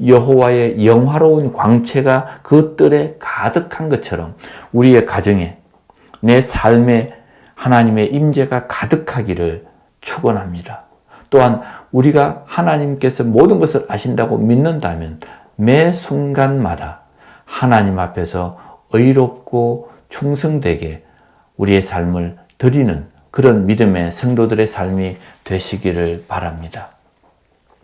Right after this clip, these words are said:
오늘도 여러분 승리하시고 하나님과 함께 동행하시는 하루가 되시기를 부탁드립니다. 기도하겠습니다. 하나님,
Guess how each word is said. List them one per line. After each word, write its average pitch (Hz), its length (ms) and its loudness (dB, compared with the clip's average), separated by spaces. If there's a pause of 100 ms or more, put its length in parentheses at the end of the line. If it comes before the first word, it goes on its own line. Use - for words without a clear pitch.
(880)
오늘도 120 560 4 (240)
여러분 101 420 0 (360)
승리하시고 131 960 -4 (560)
하나님과 101 500 -2
함께 135 460 -2
동행하시는 113 880 -2 (240)
하루가 98 440 -4
되시기를 82 720 -6 (200)
부탁드립니다. 82 920 -10 (540)
기도하겠습니다. 85 880 -6 (960)
하나님, 120 540 2